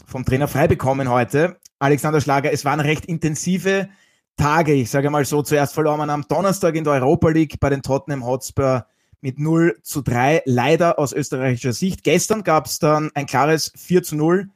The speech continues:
beim Heimspiel gegen den S K N Sankt Pölten. Bei allem nötigen Respekt jetzt vor der Leistung des S K N, sie hatten nicht wirklich viel zu tun. In London war das noch anders.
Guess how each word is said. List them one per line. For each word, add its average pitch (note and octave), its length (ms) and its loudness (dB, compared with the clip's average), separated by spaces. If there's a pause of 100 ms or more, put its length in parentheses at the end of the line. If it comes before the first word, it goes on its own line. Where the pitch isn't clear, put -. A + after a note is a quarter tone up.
(220)
beim C3+ 160 -4
Heimspiel C#3+ 380 -2
gegen C3+ 200 -2
den C3+ 180 -4
S B2+ 240 -2
K D3+ 100 -4
N C3 160 -6
Sankt C3+ 220 -6
Pölten. A#2+ 340 -2 (300)
Bei C3+ 60 -4
allem F#3+ 280 2
nötigen G3+ 400 2
Respekt D#3 480 0
jetzt D#3+ 180 -4
vor D3 160 2
der C#3+ 100 2
Leistung C#3+ 580 -2 (320)
des D3 160 -2
S D3+ 260 2
K C#3+ 140 0
N, C3 320 0
sie C3+ 240 -4
hatten F#3+ 580 -2 (160)
nicht E3 460 -4
wirklich D#3 560 0 (180)
viel D#3+ 360 4
zu - 180 0
tun. C4+ 480 2 (240)
In C#3 120 0
London C#3+ 360 2
war C#3 100 4
das B2+ 140 2
noch C3 200 -2
anders. E3+ 440 0